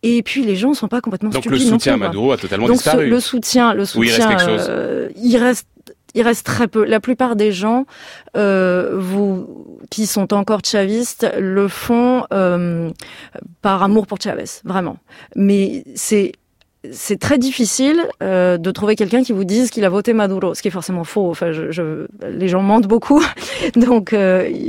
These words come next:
Speaker 1: dans tous les gens que j'ai interviewés qui m'ont dit « Non, non, j'ai jamais voté pour lui », c'est, c'est certainement faux. Mais le simple fait, euh, qu'ils me disent « J'ai jamais voté pour ce type-là » est, est quand même,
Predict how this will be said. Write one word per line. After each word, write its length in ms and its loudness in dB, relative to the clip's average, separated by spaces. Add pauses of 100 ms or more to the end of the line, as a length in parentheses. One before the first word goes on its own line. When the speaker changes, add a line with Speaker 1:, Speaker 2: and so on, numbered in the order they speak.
(120)
Speaker 1:
dans 160 0
tous 140 -2
les 120 4
gens 120 4
que 60 4
j'ai 100 0
interviewés 400 0
qui 100 -2
m'ont 100 0
dit « 140 0
Non, 120 4
non, 120 4
j'ai 140 -2
jamais 200 -2
voté 220 -4
pour 140 -2
lui », 180 0 (120)
c'est, 260 -6
c'est 140 -12
certainement 380 -2
faux. 140 0
Mais 100 4
le 120 0
simple 360 0
fait, 440 -4 (580)
euh, 160 2
qu'ils 160 0
me 100 2
disent « 220 0
J'ai 80 -2
jamais 240 -2
voté 220 -2
pour 160 -6
ce 80 -6
type-là » 500 0
est, 180 -2
est 80 -4
quand 140 -2
même, 260 2